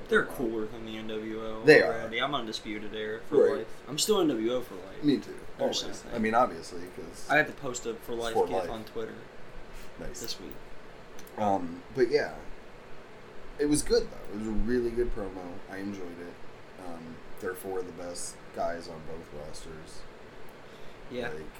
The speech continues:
Speaker 1: for sure.
Speaker 2: I'm, I'm so excited for their futures.
Speaker 1: I'm chuffed to bits about it.
Speaker 2: Yeah. <laughs> Yeah.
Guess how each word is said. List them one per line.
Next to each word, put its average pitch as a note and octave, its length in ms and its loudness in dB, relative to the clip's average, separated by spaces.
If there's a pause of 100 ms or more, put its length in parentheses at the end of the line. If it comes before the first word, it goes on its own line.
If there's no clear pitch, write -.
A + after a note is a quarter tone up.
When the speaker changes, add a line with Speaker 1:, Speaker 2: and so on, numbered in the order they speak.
(180)
Speaker 1:
for B2+ 120 0
sure. A#2 260 -2 (1040)
Speaker 2:
I'm, E2+ 180 -6 (2000)
I'm A#2 120 -2
so F#2+ 200 6
excited - 280 -6 (200)
for - 180 -12
their - 100 -10
futures. - 580 -8 (160)
Speaker 1:
I'm C#3+ 120 -6
chuffed - 320 -4
to G#2+ 100 -14
bits G#2 220 -6
about A2+ 260 -4
it. A2 100 -4 (360)
Speaker 2:
Yeah. - 760 -10
<laughs> - 100 -12 (480)
Yeah. - 60 -4